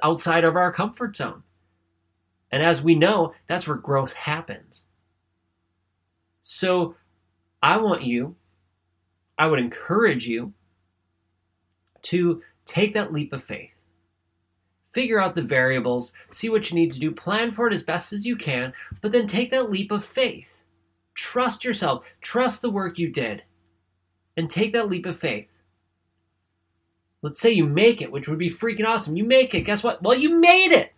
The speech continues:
Yes, awesome, you scored, right? You got it, and on to the next thing, you're rock and rolling, you're making it. And let's say it doesn't work out. Well, that sucks, right? It sucks when things don't work out the way we planned.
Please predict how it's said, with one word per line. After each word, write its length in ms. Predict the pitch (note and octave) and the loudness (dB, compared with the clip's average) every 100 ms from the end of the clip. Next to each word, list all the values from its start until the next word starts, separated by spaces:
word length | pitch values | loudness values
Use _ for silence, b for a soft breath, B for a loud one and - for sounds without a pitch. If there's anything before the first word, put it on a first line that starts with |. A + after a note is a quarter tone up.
| _ _ _ _ F3+ | _ _ _ _ -2
Yes, 460 | B3 D#4+ B3+ - - - | 6 6 6 2 -6 0
awesome, 400 | D#4 C4+ G#3 F3+ | 2 2 0 -2
you 180 | A3 G#3 | -2 -4
scored, 480 | - D4 D4 C4 | -4 2 4 4
right? 200 | A3 B3 | 4 2
You 120 | A3+ G3+ | 0 0
got 320 | C4 C4+ A3+ | 6 6 6
it, 140 | D3+ | 2
and 180 | E3 F3 _ | -2 -6 _
on 260 | F#3+ C4+ C4+ | 4 6 4
to 100 | B3 | -2
the 80 | B3+ | 2
next 280 | B3 A#3 - | 2 2 0
thing, 240 | A#3+ A#3+ | 0 0
you're 100 | G#3 | 2
rock 260 | A3 A#3 A3+ | 4 4 2
and 120 | A3+ | -2
rolling, 240 | A3 A3 | 0 0
you're 140 | F#3 D#3+ | 0 0
making 420 | D#3+ G3 F#3+ G#2+ | 0 -2 -2 -8
it. 100 | - _ _ _ _ _ _ _ _ _ _ _ _ - | -10 _ _ _ _ _ _ _ _ _ _ _ _ -8
And 100 | D#3+ | 0
let's 180 | A#3+ B3 | 2 4
say 120 | B3+ | 4
it 80 | A3 | 4
doesn't 320 | G3+ G#3 A3 | 2 -2 -2
work 200 | F#3 E3+ | -4 -2
out. 220 | C3+ F#2+ - _ _ _ _ _ _ _ _ | -4 -6 -10 _ _ _ _ _ _ _ _
Well, 160 | - D#3+ | -2 0
that 100 | - | 0
sucks, 540 | - G2+ - - - _ _ _ _ | -6 -10 -12 -16 -18 _ _ _ _
right? 120 | C#3+ | -8
It 80 | E3+ | -2
sucks 240 | A#3+ G#3+ F3 | 0 0 -2
when 100 | C#3+ | -2
things 220 | D3+ C3+ | -2 -2
don't 140 | D3+ | 2
work 180 | D#3+ E3 | 4 4
out 160 | C#3 C3 | 2 2
the 40 | |
way 140 | C3 | -2
we 100 | B2+ | -2
planned. 380 | A#2 A#2 F2+ - | -4 -8 -10 -14